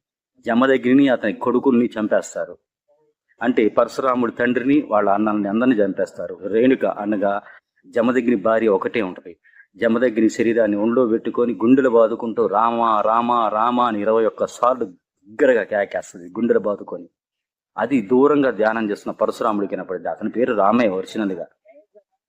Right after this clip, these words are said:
ఎమ్మడి పరిగెత్తుకుంటా వస్తాడు. పరిగెత్తుకుంటా వస్తే విషయం తెలుసుకొని గొ-, ఓ గొడ్డలు తీసుకొని వాళ్ళకి, వాళ్ళ దగ్గర గొడ్డలే ఉండేది, కొడవలి గొడ్డలి. కొడవలేమో దర్బారు కోయటానికి, గొడ్డలేమో, ఉమ్, కొమ్మలు కోయటానికి.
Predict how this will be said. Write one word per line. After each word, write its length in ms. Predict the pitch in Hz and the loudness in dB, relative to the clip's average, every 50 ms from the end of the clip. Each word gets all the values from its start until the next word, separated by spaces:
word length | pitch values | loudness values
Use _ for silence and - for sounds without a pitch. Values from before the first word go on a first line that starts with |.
| _ _ _ _ _ _ _ _ _ _ _ - | _ _ _ _ _ _ _ _ _ _ _ -4
ఎమ్మడి 360 | 104 107 120 127 151 147 143 | 0 4 4 4 4 4 2
పరిగెత్తుకుంటా 560 | - 139 127 127 127 - - 127 110 95 98 | 2 2 2 2 0 -2 -2 -4 -2 0 0
వస్తాడు. 400 | 92 - - - 90 85 90 82 - - | -2 -2 -4 -8 -10 -10 -10 -10 -4 0
పరిగెత్తుకుంటా 520 | 117 127 127 - - 123 123 113 - 120 | 0 0 0 -2 -4 -8 -6 0 2 2
వస్తే 280 | 113 110 104 - - 110 | 2 2 0 -4 -8 -6
విషయం 340 | 95 95 107 - 139 127 123 | -2 -2 -2 0 2 0 0
తెలుసుకొని 580 | 113 101 92 - - - 101 95 110 131 143 - _ _ _ _ _ _ _ _ _ _ _ _ _ _ _ _ _ _ _ _ _ _ _ _ 123 | 0 -2 -4 -8 -12 -14 -10 -8 -8 -8 -10 -12 _ _ _ _ _ _ _ _ _ _ _ _ _ _ _ _ _ _ _ _ _ _ _ _ 2
గొ-, 120 | 127 131 123 | 2 4 4
ఓ 140 | 117 113 | 2 0
గొడ్డలు 360 | 104 107 120 120 120 151 143 127 | 2 2 0 2 4 4 4 4
తీసుకొని 480 | 127 117 - - 123 113 120 113 104 | 4 2 0 -2 -4 -4 -2 -2 0
వాళ్ళకి, 280 | 101 110 113 113 98 101 | 0 0 0 0 -2 -2
వాళ్ళ 200 | 98 104 110 110 | -2 -2 0 0
దగ్గర 220 | 117 123 - 156 113 | -2 0 0 0 2
గొడ్డలే 320 | 123 120 110 143 151 139 | 2 2 2 2 0 0
ఉండేది, 320 | 120 117 113 113 101 104 | 0 0 0 0 0 -2
కొడవలి 400 | 101 - 113 113 120 127 123 123 | -2 -2 2 4 4 4 4 4
గొడ్డలి. 360 | 117 117 113 95 110 101 98 95 101 | 2 2 2 2 0 -2 -2 -4 0
కొడవలేమో 680 | 107 113 117 123 127 123 123 120 127 143 147 139 113 95 107 - 120 | 0 2 4 4 4 4 2 0 0 0 0 0 0 -2 -4 -2 -2
దర్బారు 300 | 113 107 104 127 127 123 | -2 0 0 0 0 2
కోయటానికి, 500 | 117 117 113 113 107 107 101 - 127 - _ _ _ _ _ _ _ _ _ _ _ 247 262 277 _ _ _ _ _ _ _ _ _ _ _ _ _ _ _ _ _ _ _ _ - 147 | 0 0 0 -2 -4 -4 -6 -10 -14 -16 _ _ _ _ _ _ _ _ _ _ _ _ -20 _ _ _ _ _ _ _ _ _ _ _ _ _ _ _ _ _ _ _ _ _ -2 0
గొడ్డలేమో, 420 | 147 131 123 156 143 147 151 156 | 0 2 2 2 2 2 2 2
ఉమ్, 480 | 175 - - 151 143 139 135 131 127 117 | 0 2 2 4 4 4 4 2 0 0
కొమ్మలు 340 | - - 131 131 127 117 107 | 0 2 4 4 4 4 4
కోయటానికి. 520 | 104 104 98 95 98 92 90 82 95 - | 2 0 0 0 -4 -6 -6 -10 -14 -16